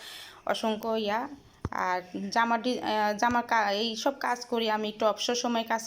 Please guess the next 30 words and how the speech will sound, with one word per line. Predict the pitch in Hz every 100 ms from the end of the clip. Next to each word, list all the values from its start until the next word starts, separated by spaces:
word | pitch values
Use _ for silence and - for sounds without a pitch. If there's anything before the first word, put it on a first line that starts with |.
| -
করি। | 208 226 269 - - - - - - - -
আর | 185 180 - - - - - - - -
এই | 196
যে | - 240
এটা | 269
হচ্ছে | 269 269 285
থাক | - 214 -
থাক, | 190 180
এখানে | 196 214 226 226
আমি | 240
আরেকটা | 196 190 233 233
থাক | 208
দিছি, | 185 196 - 226 320 -
এই | 175 165
যে |
দেখেন, | - 165 - 185 - - - - - - - - - - _ - - - - -
এটা | 185 220
দুইটা | 202 226 226 233 233
থাকের | 233 233 233 214
আমার | 214 202 196
জামা, | 190 196 196 240
দোনো | 214 214 214
পাশে | 220 208 240
একই, | 202 196 220 285 - - - - -
এই | 190
যে | 170 185 - - - - -
দোনো | 196 220 214
পাশে | 220 226
আমার | 226
একই, | 208 196 220